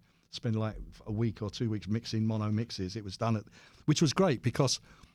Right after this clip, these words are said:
if you recorded the track and you start to do the mix and a slight thing, "Oh, maybe we should just have done that," and you could do it. And everyone was just over the moon at the end of that mix, and it was put in the can, and it was, you didn't touch it, it was finished and everything else.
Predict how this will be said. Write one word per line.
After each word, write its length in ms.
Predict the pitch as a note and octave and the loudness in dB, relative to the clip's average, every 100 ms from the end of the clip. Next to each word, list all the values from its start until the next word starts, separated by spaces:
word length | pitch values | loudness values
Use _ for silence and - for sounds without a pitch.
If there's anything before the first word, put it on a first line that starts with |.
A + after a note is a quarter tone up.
| _ _ _ _ _ - - | _ _ _ _ _ -8 -2
if 120 | D3 | 2
you 80 | E3 | 4
recorded 440 | C#3+ D3+ D#3+ D#3+ | 4 4 2 2
the 80 | D3 | 0
track 440 | - C#3+ C3 - - - - - | 0 2 0 -4 -16 -20 -14 0
and 80 | B2 | 2
you 20 | |
start 300 | - D3+ C3+ | 2 0 0
to 100 | C#3+ | 0
do 140 | C#3+ | 2
the 100 | B2+ | 4
mix 320 | B2+ B2+ A#2 - | 4 2 0 0
and 80 | |
a 60 | A#2 | 2
slight 400 | - D#3+ D3 - | 2 2 0 -2
thing, 260 | - C#3+ C#3 | 0 0 2
"Oh, 220 | C#3 C3+ - | 0 0 -2
maybe 240 | F3 E3+ D#3+ | -4 0 0
we 100 | D#3 | 0
should 180 | - | 0
just 200 | C3+ D3+ | -2 -4
have 120 | C#3 - | -4 -2
done 220 | C#3 B2+ | 0 2
that," 200 | B2+ B2 | 0 0
and 180 | A#2+ C3+ | 0 2
you 80 | D3+ | 2
could 180 | C3 | 2
do 160 | - C#3 | 4 4
it. 160 | C#3 - - - - _ - | 4 -2 -16 -20 -20 _ 0
And 140 | D3+ D3+ | 2 4
everyone 400 | E3+ F3+ D#3+ D3 | 4 4 4 4
was 120 | C3 | 2
just 240 | D3+ C3 D#3 | 2 2 4
over 200 | D3 C3+ | 2 2
the 100 | B2+ | 2
moon 260 | B2+ A#2 | 4 2
at 100 | A#2 | 2
the 140 | A#2 B2+ | 2 2
end 140 | B2 | 2
of 60 | A2+ | 2
that 180 | A#2 A2+ | 0 2
mix, 340 | A2 - - | 0 0 0
and 80 | A#2 | 0
it 120 | A2+ | 2
was 240 | A2+ - - | -2 -4 -10
put 160 | - D#3 | -8 -2
in 80 | A#2+ | -2
the 60 | |
can, 360 | - D#3 D3+ C3 | 0 2 4 4
and 220 | A2+ G#2+ | 2 0
it 100 | G#2+ - - | -4 -10 -6
was, 140 | A#2+ | -4
you 160 | B2 A#2 - | -2 -2 2
didn't 220 | E3+ - | 0 2
touch 280 | D#3+ C#3 - | 0 0 0
it, 120 | B2+ | -2
it 60 | A#2 | -2
was 120 | A2+ | -2
finished 480 | - C3+ C3+ - A#2+ | 2 2 2 0 -2
and 160 | A2+ | -2
everything 320 | A2+ A#2 A#2+ | 0 -2 0
else. 220 | D3+ A2 | 0 -2